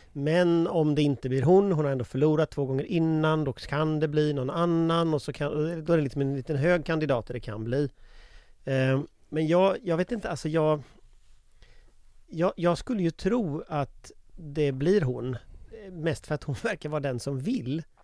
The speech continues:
Och alla i deras riksdagsgrupp är väl ganska brända av det som har hänt. Och tittar man, eh, lite ut i media så ser man att fler hoppar ut och säger, "Nej, men det blir inte jag", och sådär.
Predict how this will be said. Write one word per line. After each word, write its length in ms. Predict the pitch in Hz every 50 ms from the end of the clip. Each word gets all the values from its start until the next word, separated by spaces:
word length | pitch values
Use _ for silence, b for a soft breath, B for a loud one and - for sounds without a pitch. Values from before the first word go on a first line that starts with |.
| _ - - _ - _ _ _ _ _ _
Och 200 | - 156 156 190 -
alla 460 | 202 196 214 175 131 139 180 269 339
i 100 | 202 156
deras 280 | 143 151 135 127 - -
riksdagsgrupp 480 | 147 - - 131 110 - 131 117 - 131
är 40 |
väl 100 | 123 127
ganska 240 | 127 143 135 - 120
brända 500 | 110 131 165 202 175 131 127 143 190 269
av 80 | 302 143
det 140 | 123 127 110
som 200 | - 131 117 90
har 160 | 127 123 117
hänt. 520 | - - - - - - - 113 - -
Och 120 | - - -
tittar 280 | - 180 - - 185
man, 280 | 185 226 226 208 202 247
eh, 220 | 247 233 233 233
lite 220 | 165 151 - - 151
ut 140 | - -
i 40 | 151
media 260 | 147 143 135 123 131
så 120 | 117 - 139
ser 120 | - 151
man 100 | 139 135 135
att 120 | 131 -
fler 320 | - - 175 190 208 202
hoppar 300 | 165 151 156 - - 151
ut 260 | 151 156 147 131 - 143
och 60 | -
säger, 160 | - 143 135
"Nej, 140 | 135 147 156
men 120 | 156 156 139
det 100 | 147 139
blir 120 | 131 135
inte 180 | 127 117 - 127
jag", 200 | 120 127 147 143
och 100 | 120 101
sådär. 220 | - - - -